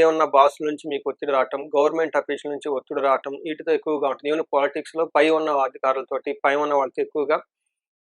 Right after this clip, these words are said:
ఆటంకాలు వచ్చే అవకాశం ఎక్కువగా ఉంటుంది. ఉద్యోగంలో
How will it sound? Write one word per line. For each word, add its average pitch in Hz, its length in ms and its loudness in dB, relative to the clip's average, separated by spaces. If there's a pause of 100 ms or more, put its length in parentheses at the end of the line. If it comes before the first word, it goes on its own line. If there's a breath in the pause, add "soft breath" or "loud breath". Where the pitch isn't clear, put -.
ఆటంకాలు 165 480 4
వచ్చే 143 160 0
అవకాశం 139 380 -2
ఎక్కువగా 147 360 -2
ఉంటుంది. 151 360 -4
ఉద్యోగంలో 175 720 0